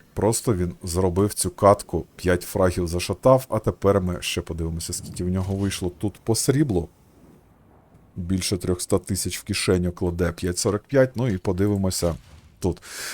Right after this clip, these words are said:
Союзна команда <clears throat> майже нічого не зробила, окрім того,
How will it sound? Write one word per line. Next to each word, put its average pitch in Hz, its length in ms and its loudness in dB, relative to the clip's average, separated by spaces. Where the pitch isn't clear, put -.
Союзна 190 460 8
команда 170 600 12
<clears throat> - 120 -16
майже 127 400 10
нічого 120 400 8
не 113 100 4
зробила, 143 560 12
окрім 117 360 4
того, 113 460 10